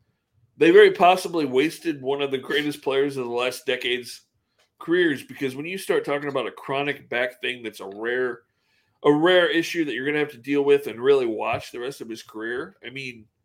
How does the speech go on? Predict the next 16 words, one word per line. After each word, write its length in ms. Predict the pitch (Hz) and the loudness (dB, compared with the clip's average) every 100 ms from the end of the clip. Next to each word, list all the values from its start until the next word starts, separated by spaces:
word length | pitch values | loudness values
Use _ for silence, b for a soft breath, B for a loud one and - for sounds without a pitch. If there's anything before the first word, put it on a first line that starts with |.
| _ _ _ | _ _ _
that 140 | 196 | -6
doesn't 300 | 240 208 202 | -2 -2 -4
sound 280 | - 214 226 | -6 -8 -8
good. 200 | 90 85 | -12 -12
That 140 | 107 123 | -12 -6
doesn't 300 | 160 160 156 | -4 -4 -8
sound 240 | 151 151 | -6 -4
like 180 | 147 131 | -2 -4
Mike 200 | 135 143 | -4 -8
Trout, 300 | - 156 135 | -4 -2 -2
and, 120 | 117 104 - | -6 -20 -4
you 100 | 135 | 0
know, 200 | 127 117 | 0 0
and 120 | 123 | -6
we 120 | 151 160 | -6 -4
know 440 | 151 156 143 143 | 2 4 2 0